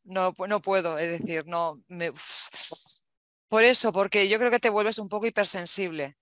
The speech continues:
y llega un momento de que te afecta much-, te da, eres más consciente de que te afectan muchas cosas de los demás.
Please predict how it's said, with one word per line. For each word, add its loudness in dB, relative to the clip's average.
y 2
llega 4
un 0
momento 0
de 2
que -2
te -2
afecta 2
much-, -14
te 2
da, 10
eres 6
más -2
consciente -6
de 4
que 0
te 0
afectan -2
muchas -6
cosas -4
de 2
los 2
demás. 0